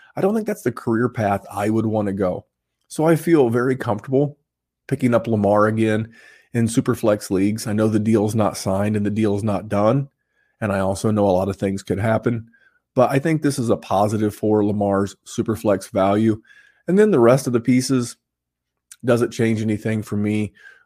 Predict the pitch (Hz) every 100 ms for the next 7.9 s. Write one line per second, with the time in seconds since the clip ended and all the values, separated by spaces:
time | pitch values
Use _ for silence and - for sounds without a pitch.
0 | - 110 113 104 104 110 110 110 110 107
1 | 127 123 - 110 98 - 98 107 101 123
2 | 101 101 113 120 - - 120 107 113 98
3 | - 90 92 127 135 104 113 _ _ _
4 | - 110 107 104 107 107 98 - - 107
5 | 107 110 110 104 92 - 92 101 101 101
6 | 101 101 107 101 104 95 92 90 - _
7 | - 104 92 98 120 101 - 90